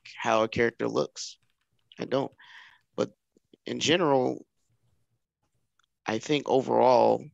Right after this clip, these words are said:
not just Black Panther, but overall, the game got a huge upgrade.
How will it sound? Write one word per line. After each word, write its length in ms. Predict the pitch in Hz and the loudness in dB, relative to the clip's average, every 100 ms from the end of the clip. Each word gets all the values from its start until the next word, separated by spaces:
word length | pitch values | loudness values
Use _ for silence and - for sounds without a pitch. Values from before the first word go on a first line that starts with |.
| _ - | _ -4
not 160 | 117 | -4
just 280 | - 117 - | -2 -6 -4
Black 240 | 113 110 - | -2 -2 -2
Panther, 280 | 143 139 | -4 -4
but 160 | 104 113 | -4 0
overall, 640 | 120 117 120 123 117 113 - - - _ _ _ - | 0 0 0 2 0 -2 -10 -20 -20 _ _ _ -12
the 100 | - | -8
game 280 | - 131 147 | 0 2 2
got 140 | 127 117 | 2 0
a 20 | |
huge 280 | 120 113 123 | -2 0 2
upgrade. 460 | 131 - - - | 0 -4 -8 -10